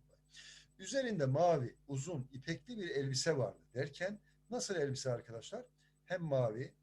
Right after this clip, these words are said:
renkli, hem uzun, hem de ipekli. Dolayısıyla burada da bakın bir isim birden fazla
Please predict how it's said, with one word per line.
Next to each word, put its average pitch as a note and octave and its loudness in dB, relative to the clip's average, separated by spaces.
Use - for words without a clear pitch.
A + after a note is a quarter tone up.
renkli, B2 -4
hem D3 0
uzun, B2 -8
hem B2 -4
de - -8
ipekli. - -12
Dolayısıyla D3 0
burada C3+ -2
da C3 0
bakın C#3 -2
bir D#3+ -2
isim - -8
birden B2+ 2
fazla A#2+ -6